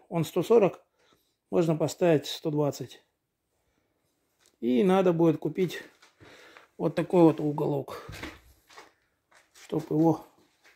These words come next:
ну, поставить сюда, вот, на этот цилиндр. Это надо вначале в город,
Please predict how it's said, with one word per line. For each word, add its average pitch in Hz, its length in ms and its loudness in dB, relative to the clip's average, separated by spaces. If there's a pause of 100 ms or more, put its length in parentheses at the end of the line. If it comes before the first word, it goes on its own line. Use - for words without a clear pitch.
(760)
ну, 185 100 -10
поставить 151 540 0
сюда, 151 300 0
вот, 131 180 -4 (520)
на 156 120 -2
этот 139 160 -4
цилиндр. 143 440 -2 (1800)
Это 190 200 -2
надо 160 220 0
вначале 147 340 -2
в 139 60 -8
город, 147 320 -2